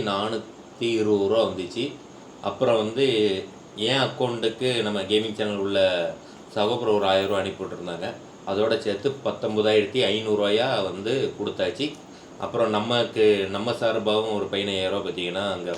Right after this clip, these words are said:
பள்ளிவாசலுக்கு இதுக்கு, இதுக்கும் கொடுத்தாச்சு. மொத்தம் முப்பத்தி நாலாயிரத்தி ஐந்நூறு ரூபா நேத்து நம்ம சார்பா போய் கொடுத்துட்டோம். சரியா? நேத்து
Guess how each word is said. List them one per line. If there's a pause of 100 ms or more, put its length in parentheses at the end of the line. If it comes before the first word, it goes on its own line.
பள்ளிவாசலுக்கு
இதுக்கு,
இதுக்கும்
கொடுத்தாச்சு. (360)
மொத்தம்
முப்பத்தி
நாலாயிரத்தி
ஐந்நூறு
ரூபா (180)
நேத்து
நம்ம
சார்பா (100)
போய்
கொடுத்துட்டோம். (640)
சரியா? (140)
நேத்து